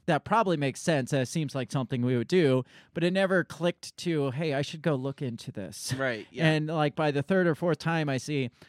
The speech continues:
Speaker 1: "You mean like the Russia, uh, the U S did to Ukraine in two thousand fourteen, how they fucked up Ukraine
Speaker 2: Yeah.
Speaker 1: and installed their own puppet leader in Ukraine." I'm just like, "Whoa, shit. I gotta look into this."
Speaker 2: Yeah.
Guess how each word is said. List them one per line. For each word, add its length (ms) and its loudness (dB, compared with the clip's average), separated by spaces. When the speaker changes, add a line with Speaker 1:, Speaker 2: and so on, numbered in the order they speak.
Speaker 1:
"You 160 0
mean 180 -2
like 200 -2
the 80 0
Russia, 400 -2
uh, 380 4
the 120 0
U 220 2
S 160 0
did 400 0
to 120 -4
Ukraine 540 0
in 60 -6
two 120 -6
thousand 280 0
fourteen, 640 0
how 140 0
they 120 0
fucked 260 -2
up 160 -4
Ukraine 580 -2
Speaker 2:
Yeah. 240 -6
Speaker 1:
and 320 0
installed 380 2
their 120 0
own 140 2
puppet 400 2
leader 340 2
in 160 0
Ukraine." 380 -2
I'm 140 -4
just 120 -10
like, 220 0
"Whoa, 400 0
shit. 280 -4
I 100 2
gotta 160 2
look 180 2
into 200 0
this." 380 0
Speaker 2:
Yeah. 260 2